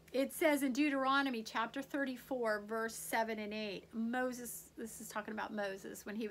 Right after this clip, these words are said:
he was a hundred twenty years old when he died, "And his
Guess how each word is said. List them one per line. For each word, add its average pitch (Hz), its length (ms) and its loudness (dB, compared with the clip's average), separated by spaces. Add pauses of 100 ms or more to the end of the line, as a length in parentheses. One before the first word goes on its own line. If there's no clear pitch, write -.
he 240 100 -2
was 233 120 -6
a 226 40 -4
hundred 269 320 0
twenty 240 300 -4
years 214 260 -2
old 220 280 -2
when 208 100 -6
he 196 100 -8
died, 202 560 2 (920)
"And 262 220 4
his 269 240 2